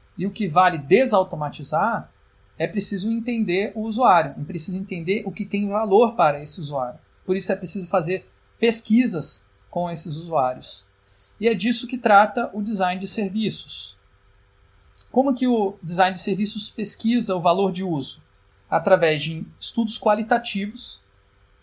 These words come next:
da experiência do usuário, tal como a observação em campo,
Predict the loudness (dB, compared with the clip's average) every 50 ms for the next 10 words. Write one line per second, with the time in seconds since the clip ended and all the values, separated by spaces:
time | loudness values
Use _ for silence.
0 | _ _ _ _ _ _ -2 0 0 0 0 0 -4 -4 -4 -4 -4 -6 -6 -6
1 | -6 -6 -4 0 6 10 10 10 10 8 2 -6 _ _ _ _ _ _ _ _
2 | _ _ 4 4 4 6 4 0 0 0 -2 -2 -4 -6 -6 -4 0 2 2 2
3 | 2 0 -4 -4 -4 -6 -8 -8 -8 -8 -4 -2 0 0 0 0 -2 -6 -12 -14